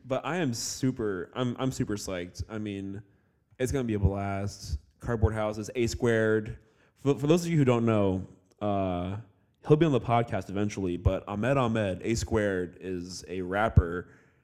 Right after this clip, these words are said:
and he was real goofy in high school. He, I mean, we, we would, like, freestyle rap during lunch and stuff, you know, just goofing off.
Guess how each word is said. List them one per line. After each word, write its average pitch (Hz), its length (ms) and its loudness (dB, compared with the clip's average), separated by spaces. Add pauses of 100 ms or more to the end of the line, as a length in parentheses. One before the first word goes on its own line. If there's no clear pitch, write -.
(300)
and 98 120 -4
he 113 80 0
was 98 140 -2
real 127 260 4
goofy 120 460 2
in 98 100 -2
high 95 200 -2
school. 76 320 -4
He, 104 80 0
I - 20 2
mean, 107 380 0
we, 120 100 0
we 127 140 2
would, 139 100 6
like, 113 140 0
freestyle 104 600 2
rap 98 260 2
during 101 200 0
lunch 92 220 -2
and 104 80 -6
stuff, 101 380 -4
you 107 60 -2
know, 101 60 0
just 98 160 -4
goofing 113 320 2
off. 98 320 -4